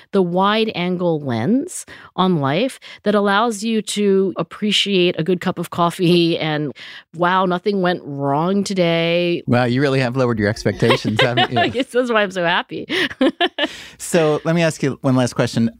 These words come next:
Speaker 2: Let's say that someone listening to this just wants to optimize their happiness, no matter how old they are, no matter what circumstances they're in. One thing that strikes me about looking at the curve is it feels too imprecise to see it grouped just by year of age, right?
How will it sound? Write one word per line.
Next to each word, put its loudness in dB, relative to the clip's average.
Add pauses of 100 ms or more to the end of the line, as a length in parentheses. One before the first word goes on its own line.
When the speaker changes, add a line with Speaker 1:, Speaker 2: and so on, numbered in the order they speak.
(100)
Speaker 2:
Let's 2
say 0
that -2
someone 2
listening 0
to -4
this 0
just -4
wants 2
to -2
optimize 0
their -2
happiness, -4
no 2
matter 2 (380)
how 2
old 4
they 2
are, 2
no 0
matter 0
what -2
circumstances 0
they're 2
in. 0 (140)
One 2
thing 2
that 0
strikes -2
me 4
about 0
looking 2
at -4
the -2
curve 0
is 0
it -2
feels 0 (100)
too 0
imprecise -2
to -2
see 2
it -4
grouped 0
just -4
by 0 (120)
year 4
of -4
age, -2
right? 0